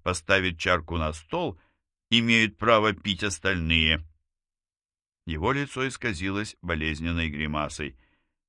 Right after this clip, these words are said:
Император даже не успел допить. Он стал клониться на спинку кресла, лицо застыло, глаза гасли, в уголках рта появилась кровавая пена.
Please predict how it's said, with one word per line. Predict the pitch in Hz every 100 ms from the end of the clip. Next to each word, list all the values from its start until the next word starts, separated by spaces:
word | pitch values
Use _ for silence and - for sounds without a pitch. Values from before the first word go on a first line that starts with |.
| _ _ _ -
Император | 95 82 95 113 113 120
даже | 98 110 104 113
не | 113
успел | 107 - - 110
допить. | 92 92 80 80 113 - - _ _ _ _ _ _ -
Он | 87 101
стал | - 107 107
клониться | 90 107 101 107 - 98
на | 92
спинку | 85 - 92 87
кресла, | 80 78 80 80 92
лицо | 90 92 82 85 80
застыло, | 82 78 - 92 95 98 104 _ _ -
глаза | 107 107 92 101
гасли, | 82 85 87 - 101 110 _ _ _ - -
в | 123
уголках | 123 120 120 117 -
рта | - 117
появилась | 113 113 104 104 110 104 -
кровавая | - 101 95 101 95 87 80
пена. | 90 107 104 82